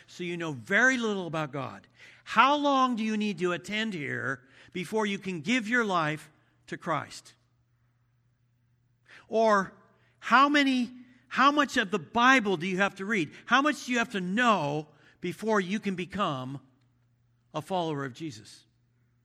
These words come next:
Well, the answer, as you'll see today, is you can give your life to Christ today, the first day you come here. You don't have to earn your way to become good enough to be received by God.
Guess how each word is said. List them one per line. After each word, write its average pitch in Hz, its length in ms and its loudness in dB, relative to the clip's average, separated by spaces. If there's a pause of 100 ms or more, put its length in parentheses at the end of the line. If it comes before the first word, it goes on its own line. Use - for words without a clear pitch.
(840)
Well, 143 100 -10
the 185 160 -4
answer, 165 440 -2
as 160 140 -10
you'll 175 140 -8
see 190 180 -10
today, 131 680 -6 (460)
is 139 140 -12
you 156 80 -8
can 131 180 -12
give 196 320 -4
your 208 160 -4
life 165 300 -4
to 165 80 -14
Christ 104 720 -12 (720)
today, 123 360 -14 (920)
the 139 100 -8
first - 380 -8
day 151 120 -8
you 120 160 -10
come 123 240 -16
here. 107 220 -16 (640)
You 214 160 -2
don't 254 160 0
have 214 320 0
to 151 220 -2 (540)
earn 226 260 2
your 240 200 2
way 220 540 0
to 196 100 -8
become 160 600 -6
good 226 240 0
enough 254 560 0 (440)
to 190 80 -4
be 208 140 -2
received 202 440 -4
by 208 140 0
God. 196 420 -2